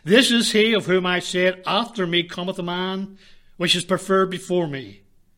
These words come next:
for he was before me, and I knew him not. But that he should be made manifest to Israel, therefore am I come baptizing with water.' And John bare record, saying,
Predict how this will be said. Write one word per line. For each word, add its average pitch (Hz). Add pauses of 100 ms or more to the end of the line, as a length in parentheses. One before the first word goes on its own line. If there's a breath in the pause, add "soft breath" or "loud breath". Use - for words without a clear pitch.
(460)
for 196
he 202
was 190
before 143
me, 113 (960 soft breath)
and 143
I 143
knew 151
him 156
not. 185 (760 loud breath)
But 160
that 156
he 185
should 180
be 165
made 160
manifest 202
to 170
Israel, 196 (200 loud breath)
therefore 196 (140)
am 165
I 156
come 185
baptizing 175
with 180
water.' 151 (640 loud breath)
And 165
John 214
bare 196
record, 185
saying, 180